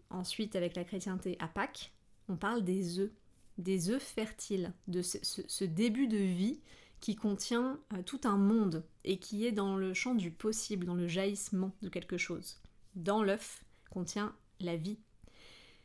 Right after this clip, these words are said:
Et la fertilité, la fertilité à nos projets, la fertilité à nos désirs, la fertilité de la nature.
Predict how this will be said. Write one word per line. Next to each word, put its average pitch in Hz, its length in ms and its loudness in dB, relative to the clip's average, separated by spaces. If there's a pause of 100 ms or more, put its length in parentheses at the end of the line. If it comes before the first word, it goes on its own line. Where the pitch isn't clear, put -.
(280)
Et 208 100 2
la 202 120 4
fertilité, 196 800 -4
la 185 60 -6
fertilité - 460 -6
à 208 80 0
nos 180 160 2
projets, 196 520 0
la 170 100 0
fertilité 190 520 -6
à 214 60 0
nos 175 120 0
désirs, 185 540 2
la 185 100 0
fertilité 180 440 -4
de 220 60 0
la 175 100 0
nature. 185 480 -4